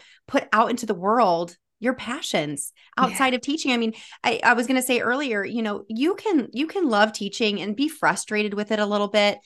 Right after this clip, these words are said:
Speaker 1: you know,
Speaker 2: Mm.
Speaker 1: and move through, you know, do your day-to-day duties. But when it comes down to it, it's a job. You do it because you get paid.
Speaker 2: Right,
Speaker 1: Like,
Speaker 2: right.
Speaker 1: you're, you're making an income from it. It is a job.
Speaker 2: Yeah.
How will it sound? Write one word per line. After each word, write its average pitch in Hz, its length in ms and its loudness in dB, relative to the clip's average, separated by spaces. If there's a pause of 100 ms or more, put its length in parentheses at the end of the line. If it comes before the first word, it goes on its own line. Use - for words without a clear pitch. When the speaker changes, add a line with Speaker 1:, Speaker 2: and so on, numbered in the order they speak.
(280)
Speaker 1:
you 226 100 -2
know, 202 220 4
Speaker 2:
Mm. - 80 -8
Speaker 1:
and 214 220 2
move 226 220 -2
through, 202 400 0
you 190 100 -4
know, 185 100 -4
do 180 100 -10
your 190 140 -2
day-to-day 185 380 0
duties. 190 340 -2
But 247 180 2
when 254 120 2
it 254 80 -2
comes 302 220 0
down 269 160 0
to 311 100 -4
it, 349 80 -2
it's - 100 -4
a 254 60 0
job. 214 400 0
You 247 100 -4
do 262 160 -4
it 330 80 -6
because 226 240 -6
you 190 80 -8
get - 160 -4
paid. 175 480 -8 (640)
Speaker 2:
Right, - 0 - (120)
Speaker 1:
Like, - 100 -20 (120)
Speaker 2:
right. 220 160 -4
Speaker 1:
you're, 254 120 4
you're 247 180 2
making 285 320 2
an 262 80 0
income 233 380 -2
from 143 200 -6
it. - 120 -8
It 226 140 -2
is 294 140 -4
a 330 80 -2
job. 247 420 2
Speaker 2:
Yeah. - 40 -10